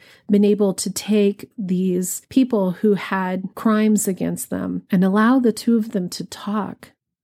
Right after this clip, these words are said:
And the amount of freedom that comes from both sides and clarity and letting go of those resentments that happen,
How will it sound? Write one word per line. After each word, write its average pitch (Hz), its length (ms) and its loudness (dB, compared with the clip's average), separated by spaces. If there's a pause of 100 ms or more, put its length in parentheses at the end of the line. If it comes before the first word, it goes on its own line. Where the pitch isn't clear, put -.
(640)
And 202 160 6
the 196 160 0
amount 226 400 4
of 190 120 -2
freedom 240 640 2
that - 120 -6
comes 226 320 2
from 202 220 -2
both 208 340 2
sides 190 800 -4
and 180 160 -2
clarity 220 680 2
and 185 240 -2
letting 220 320 2
go 202 340 2
of 180 100 -6
those 180 280 -6
resentments 196 800 -4
that 170 120 -4
happen, 180 580 -4